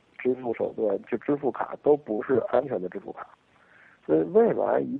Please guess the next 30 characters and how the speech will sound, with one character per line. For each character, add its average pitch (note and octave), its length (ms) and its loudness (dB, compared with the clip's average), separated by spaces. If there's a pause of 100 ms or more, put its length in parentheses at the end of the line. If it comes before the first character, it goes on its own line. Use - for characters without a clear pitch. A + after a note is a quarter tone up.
定 D3+ 320 -2
是 F2+ 400 -2 (880)
带 D3+ 260 8 (160)
加 D3 200 4
密 D3 320 -4
芯 C#3+ 180 -6
片 C3+ 260 -2
的 - 240 -8 (180)
N C3+ 260 2
F - 60 -14 (100)
C C#3 140 -6
卡 - 260 -10 (100)
才 - 240 -4
可 - 160 -12
以 A2+ 180 -8
做 G2+ 140 -2
支 - 180 -8
付。 - 240 -10 (440)
它 - 140 -4
第 E3 300 -6
一 E3+ 60 -4
不 - 180 -6
可 - 140 -4
复 - 180 -4
制， A2 240 -2 (300)
第 D3 140 2
二 B2+ 200 6
它 A#2+ 120 -4 (240)
非 B2 160 -2
接。 A2+ 240 -2